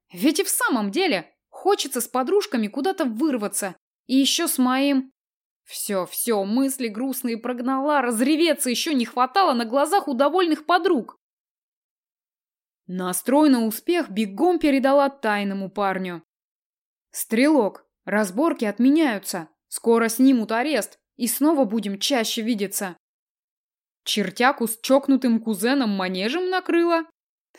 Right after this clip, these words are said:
Размечтался мой парень. Нет, ну, до такой степени у меня фантазия не зайдёт. Хотя, если постараться.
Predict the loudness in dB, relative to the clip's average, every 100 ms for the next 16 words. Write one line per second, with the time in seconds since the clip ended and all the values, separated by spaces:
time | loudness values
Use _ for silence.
0 | -2 2 2 0 -2 -4 -6 -4 -4 -6
1 | -6 -8 -6 -4 -4 -6 -12 _ _ _
2 | _ _ _ _ -6 -4 -4 -6 -2 0
3 | 0 -2 -4 -2 -2 -2 -4 -2 -4 -2
4 | -4 -4 -2 -4 -4 -6 -4 -6 -6 -10
5 | -8 -4 -4 -4 -4 -8 _ _ _ -10
6 | -6 -4 -6 -10 -10 _ _ -6 -2 0
7 | -2 -4 -4 -4 -2 0 -2 -2 -8